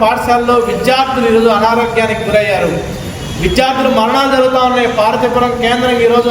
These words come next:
ఆరుగురు విద్యార్థులు, ఇప్పటికీ గిరిజన విద్యార్థులు మరణించారు. ప్రభుత్వం ఏ స్పందించిందని అడుగుతా ఉన్నాం. విద్యార్థులకు కనీసం ఎక్స్‌గ్రేషియా కూడా ప్రకటించలేనటువంటి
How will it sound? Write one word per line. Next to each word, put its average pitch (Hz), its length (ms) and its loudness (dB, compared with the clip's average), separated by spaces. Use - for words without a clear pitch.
ఆరుగురు 233 320 0
విద్యార్థులు, 233 480 0
ఇప్పటికీ 226 320 0
గిరిజన 226 400 0
విద్యార్థులు 226 440 0
మరణించారు. 233 460 0
ప్రభుత్వం 269 420 2
ఏ 254 120 2
స్పందించిందని 269 680 0
అడుగుతా 240 240 0
ఉన్నాం. 220 320 0
విద్యార్థులకు 269 600 0
కనీసం 277 460 0
ఎక్స్‌గ్రేషియా 277 640 0
కూడా 262 120 2
ప్రకటించలేనటువంటి 262 1000 0